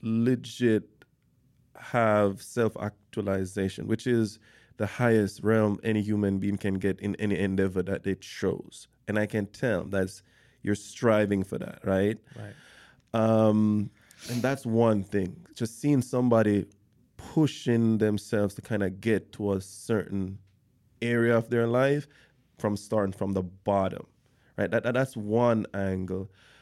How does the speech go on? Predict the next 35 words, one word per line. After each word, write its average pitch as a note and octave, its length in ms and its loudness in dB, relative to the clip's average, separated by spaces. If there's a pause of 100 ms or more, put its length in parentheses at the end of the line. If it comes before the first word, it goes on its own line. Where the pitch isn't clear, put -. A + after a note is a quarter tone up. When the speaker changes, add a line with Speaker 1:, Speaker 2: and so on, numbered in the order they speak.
(220)
Speaker 1:
But A2+ 180 -4
then D#3 220 4
I'm C3+ 240 4
looking C#3+ 320 2
at C3 160 2
it A#2 120 2
like G#2+ 480 0 (580)
a A2+ 80 -2
business A2+ 800 -2
owner G2 560 0 (920)
started D3+ 760 0
a G#2 80 4
business, F#2+ 880 -2 (760)
so - 220 -6
now C3 240 4
he B2 140 2
can A#2+ 200 0
have A2+ 160 2
a G#2 100 4
legacy. G#2+ 840 0 (420)
'Cause A#2 160 -8
you're C3+ 120 2
your C3 160 4
dad's G2+ 400 2
legacy. F#2+ 680 0 (280)
Speaker 2:
Correct. A2 300 -10 (120)
Speaker 1:
And G#2+ 160 -2
I G#2+ 100 0
can A2 200 -2
tell B2+ 280 -2
that A2 120 2
you're G#2 120 2
taking G2+ 380 -4
it D#2+ 140 -4
serious, - 1000 -2